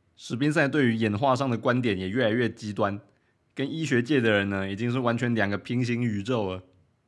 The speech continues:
他最新的演化学论点认为说，人在经历了天择的演化途中呢，失去了一些原本非常重要的部分。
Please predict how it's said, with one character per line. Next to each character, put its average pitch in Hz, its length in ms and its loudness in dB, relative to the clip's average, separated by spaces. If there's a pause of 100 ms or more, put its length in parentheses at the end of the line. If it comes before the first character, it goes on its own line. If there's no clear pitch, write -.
(680)
他 170 140 -4
最 160 260 4
新 151 160 0
的 139 100 -2
演 110 240 0
化 151 220 4
学 117 160 0
论 131 260 4
点 95 380 -2
认 143 200 2
为 113 140 4
说， 120 280 0
人 113 260 2
在 143 240 0
经 147 260 0
历 151 160 2
了 107 120 2
天 143 320 0
择 104 240 -2
的 104 40 0
演 98 240 -4
化 135 200 2
途 107 240 -2
中 113 240 2
呢， 95 120 -2 (320)
失 - 220 -6
去 151 220 2
了 123 100 6
一 135 80 4
些 143 140 2
原 120 240 2
本 101 160 0
非 123 120 0
常 113 200 0
重 131 240 2
要 120 160 6
的 98 80 0
部 107 200 -4
分。 95 280 -4